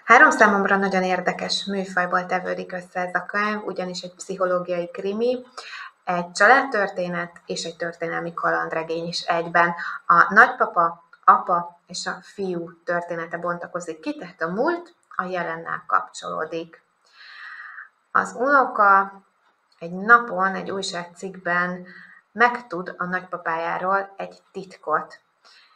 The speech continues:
és hát azonnal elkezd nyomozni, hogy mi is történhetett a nagypapa múltjában. És hát nyilvánvalóan olyan dolgokra bukkan, amire ő maga sem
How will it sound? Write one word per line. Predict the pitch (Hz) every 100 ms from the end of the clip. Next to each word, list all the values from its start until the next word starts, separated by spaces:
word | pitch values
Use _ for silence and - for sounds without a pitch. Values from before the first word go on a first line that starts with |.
| _ _
és | 190 190 -
hát | 185 180 180 - _ -
azonnal | 214 - 180 170 160
elkezd | - 165 165 170 170 -
nyomozni, | 180 180 165 156 170 - 160 170 - _ -
hogy | 180 170 _
mi | 190
is | 180 -
történhetett | 175 165 151 156 - 170 156 - _ - _ _ -
a | 175
nagypapa | 170 - 175 180
múltjában. | 175 170 170 - 180 175 175 175 180 185 - _
És | 196 -
hát | 202 208
nyilvánvalóan | 220 190 175 180 180 175 180
olyan | 180 175
dolgokra | 175 175 175 - 175
bukkan, | 196 - 240
amire | 185 180 180 -
ő | 202 175
maga | 175 165 160
sem | - 160 147 175